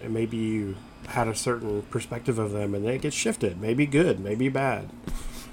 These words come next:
Maybe you hear about someone doing something good, and you're like, "Oh, wow, what a good person." Or maybe you hear about someone that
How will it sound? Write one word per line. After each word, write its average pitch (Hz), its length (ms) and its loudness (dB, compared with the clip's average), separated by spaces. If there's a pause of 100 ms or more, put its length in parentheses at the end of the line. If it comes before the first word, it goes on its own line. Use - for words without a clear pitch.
(220)
Maybe 110 240 2
you 113 60 2
hear 123 180 6
about 113 220 2
someone 117 280 4
doing 113 220 4
something 113 340 -2
good, 127 200 4
and 104 100 0
you're 107 80 -4
like, - 100 -10
"Oh, 147 240 4
wow, 127 320 4
what 123 180 4
a 131 60 2
good 120 160 0
person." 113 380 0
Or 98 60 -2
maybe 113 280 2
you 113 80 2
hear 113 120 0
about 110 220 -4
someone 113 420 2
that 107 120 4